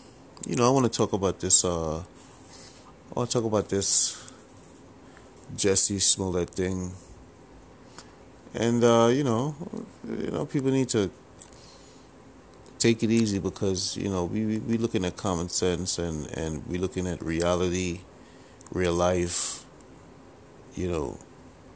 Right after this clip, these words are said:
we looking at things minus that issue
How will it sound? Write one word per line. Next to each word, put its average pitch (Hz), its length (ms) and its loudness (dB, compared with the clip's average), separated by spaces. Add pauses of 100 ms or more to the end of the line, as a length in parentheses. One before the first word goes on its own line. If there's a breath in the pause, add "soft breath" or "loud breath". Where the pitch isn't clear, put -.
(220)
we 98 100 -2
looking 98 300 -2
at 90 160 -6
things 98 420 -4
minus 92 520 2
that 92 300 -2
issue 98 560 -2